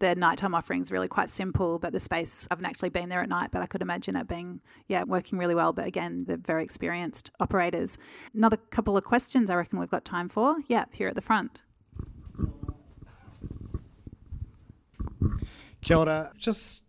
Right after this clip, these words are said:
Speaker 2: I don't know, for me, looking at the past, present, and future of hospitality is always people, right? And if you're not coming back to people, where are you at?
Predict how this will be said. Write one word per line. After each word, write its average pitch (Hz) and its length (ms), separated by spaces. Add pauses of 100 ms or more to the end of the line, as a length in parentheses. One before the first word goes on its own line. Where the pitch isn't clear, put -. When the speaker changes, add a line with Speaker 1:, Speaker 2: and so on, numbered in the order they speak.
(380)
Speaker 2:
I 202 40
don't 202 40
know, 165 140
for 170 140
me, 185 760
looking 170 240
at 196 60
the 175 80
past, 147 300
present, 151 320
and 131 160
future 135 440
of 120 80
hospitality 123 840 (300)
is 143 140
always 127 280
people, 117 400
right? 139 320 (440)
And 135 360
if 127 140
you're 143 80
not 147 140
coming 143 220
back 123 180
to - 100
people, 120 280
where 117 240
are 107 40
you 107 160
at? 117 300